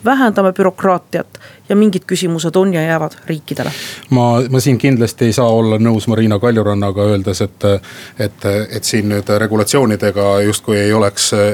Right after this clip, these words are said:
Speaker 2: või ol-, oleks kõik hästi, et, et kui me vaatame ka seda,
Speaker 1: Ma
Speaker 2: et
Speaker 1: ei
Speaker 2: mida,
Speaker 1: öelnud seda,
Speaker 2: mida
Speaker 1: et on kõik
Speaker 2: Euroopa
Speaker 1: hästi.
Speaker 2: Parlamendi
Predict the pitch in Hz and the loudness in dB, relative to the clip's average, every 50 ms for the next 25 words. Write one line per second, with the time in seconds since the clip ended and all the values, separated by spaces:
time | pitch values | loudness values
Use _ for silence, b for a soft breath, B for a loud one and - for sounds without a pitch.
0 | 107 110 117 110 110 113 117 117 123 131 123 120 - - - - 135 120 - - | -2 -6 -4 -2 0 2 2 2 0 0 0 0 0 -2 -2 0 -2 -2 0 0
1 | 131 127 - - - - 104 101 101 - - 110 - - 123 110 110 117 131 123 | -2 -2 -2 -4 -6 -4 -4 -4 -4 -4 -8 -8 -4 -2 0 0 2 2 2 0
2 | - - 107 107 104 104 - 156 165 202 202 196 202 202 208 208 214 220 220 214 | 0 -2 -4 -4 -2 0 0 0 2 2 2 4 4 4 4 4 4 2 2 2
3 | 226 226 - - 240 226 247 240 262 - - 208 - - - 208 - 233 247 - | 2 0 0 0 0 2 2 0 2 2 0 0 2 2 0 0 2 0 2 2
4 | 185 180 220 233 226 - 151 165 165 151 139 - 120 120 120 120 110 117 117 | 2 2 0 0 0 0 0 0 0 -2 -2 -2 -2 -2 -4 -4 -4 -2 -2